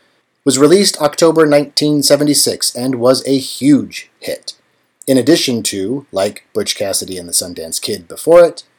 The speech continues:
becoming a cultural phenomenon. And here's one more look at Goldman's wonderful, stupid courage,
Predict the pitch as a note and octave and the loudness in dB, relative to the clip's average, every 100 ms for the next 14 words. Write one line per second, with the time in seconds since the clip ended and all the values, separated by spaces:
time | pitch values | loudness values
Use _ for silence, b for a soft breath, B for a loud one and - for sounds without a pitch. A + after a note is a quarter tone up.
0 | _ _ _ - C3+ E3 D#3+ D#3+ D#3+ C#3 | _ _ _ -6 -2 0 0 -2 -6 -10
1 | C#3 - C3+ - B2+ A#2+ A#2+ - B2+ A2+ | -2 0 0 0 -2 -2 -2 -8 -4 -4
2 | F#2+ D2+ - - _ _ _ _ _ _ | -4 -10 -18 -20 _ _ _ _ _ _
3 | _ C3 C#3+ G3 E3+ F#3 F3+ F3+ E3+ B2+ | _ 0 6 6 6 2 4 2 4 2
4 | - G#2+ - G2+ G2 G#2+ G2+ - A2 A2 | 0 -8 -10 -10 -8 -8 -4 -4 -4 -2
5 | A#2+ A2+ - A2 G2+ - - B2 G#2+ - | -2 -4 -4 -4 0 -2 -2 -6 -8 -2
6 | D#3+ E3+ E3+ D#3+ | 4 6 4 0